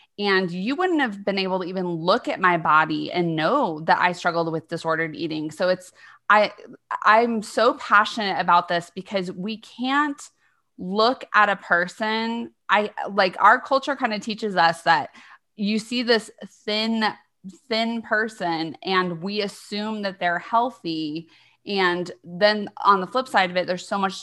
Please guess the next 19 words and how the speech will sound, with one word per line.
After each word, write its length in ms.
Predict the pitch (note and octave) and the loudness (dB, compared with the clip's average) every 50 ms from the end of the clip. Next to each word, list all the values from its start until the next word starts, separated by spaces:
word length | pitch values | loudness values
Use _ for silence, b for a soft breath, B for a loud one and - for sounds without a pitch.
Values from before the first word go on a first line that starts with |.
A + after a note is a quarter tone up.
| E3+ F3 | -14 -10
discrimination 1080 | - F#3+ F3+ - - F#3+ F#3 F3+ F3+ F#3 F#3+ G#3 G3+ - G#3+ F#3+ F3 E3+ E3 E3 D#3+ - | -10 -10 -10 -6 -6 -4 -2 -2 -2 -2 -2 -4 -6 -6 -4 -2 -2 -2 -2 -4 -6 -6
and 380 | - F3+ F3 E3+ E3 D#3+ D#3+ | -4 0 2 2 2 0 0
weight 240 | D#3+ G#3 A#3 - F#3 | -2 -2 -4 -4 -8
stigma. 360 | - - G3 F#3 E3+ F3+ E3+ | -10 -6 -6 -4 0 4 4
And 200 | E3 E3 D#3+ D#3+ | 4 4 4 2
I 80 | D#3+ F3 | -2 -2
know 240 | F3+ F3+ F3+ G3 G3+ | -2 -2 -2 -2 -2
that 160 | F#3 F#3+ E3+ E3 | -2 -4 -4 -2
we're 160 | F3+ F3+ F#3 | -2 -2 -2
gonna 160 | F3+ F3+ F3 | -2 -4 -6
talk 300 | F3 - - F3+ F3+ - | -4 0 2 2 2 2
about 240 | F3+ F3 E3+ E3+ - | 2 2 2 2 4
that 220 | F3 E3 - - | 2 0 0 0
today 320 | - - F#3 F3+ F3 E3 E3 | -4 -10 -8 -8 -6 -6 -8
too. 420 | D#3+ - - C4 B3+ A3+ F#3+ F3+ | -10 -12 -8 -6 -4 -2 -4 -4
So 300 | F3+ - G3+ F3+ F3 F3 B B B B B B | -4 0 0 0 0 0 B B B B B B
I 100 | - G#3+ | -4 -4
feel 220 | G3+ A3+ A#3 A#3+ B3+ | -2 0 0 0 2
like 280 | C#4 C#4 C#4 B3 - | 2 0 0 -2 -6